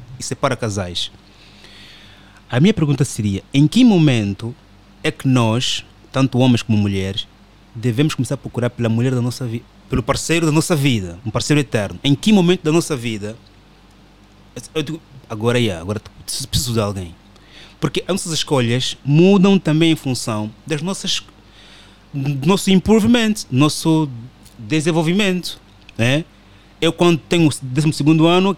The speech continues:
quero, exijo, quero uma parceira com essas qualificações. Quando estou no, quando estou com a licenciatura, também agora, pá, que agora preciso de umas... Ou seja, tanto o homem como a mulher, em, cada, quando, enquanto aumenta a, os, os seus degraus de qualificações,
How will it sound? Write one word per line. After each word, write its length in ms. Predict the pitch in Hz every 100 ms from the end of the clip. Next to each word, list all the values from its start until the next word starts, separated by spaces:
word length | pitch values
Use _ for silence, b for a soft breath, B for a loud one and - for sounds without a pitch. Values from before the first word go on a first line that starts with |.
| -
quero, 340 | 185 185 190
exijo, 340 | 170 151 165 156 -
quero 160 | - 165
uma 120 | 170
parceira 340 | 175 - 175
com 200 | 170 -
essas 140 | 180 -
qualificações. 680 | 196 175 220 208 196 175
Quando 220 | - 160 139
estou 220 | 151 139
no, 100 | 135 - _ - _ -
quando 160 | - 147
estou 160 | 131 135
com 60 |
a 20 |
licenciatura, 540 | 139 - 147 135 180 185
também 180 | 175 190
agora, 220 | 196 190
pá, 160 | - 135 -
que 80 | 120
agora 220 | 113 131
preciso 240 | - 156 131
de 80 |
umas... 280 | 160 170 170 - B B B B B B B -
Ou 80 |
seja, 480 | 185 170 139 95 90 - - _ _ - _ - - -
tanto 280 | 208 233
o 60 | 190
homem 120 | 170
como 180 | 147 131
a 40 |
mulher, 420 | 117 113 101 92 90 -
em, 160 | 135 139 - _ - - -
cada, 220 | - 143 -
quando, 280 | - 226 220
enquanto 420 | 175 - 233 202
aumenta 560 | 180 165 185 170 160 131
a, 40 | -
os, 200 | 135 - 151
os 240 | 143 -
seus 160 | 180 139
degraus 320 | 131 143 127
de 80 | 123
qualificações, 880 | 123 107 117 113 - 113 123 -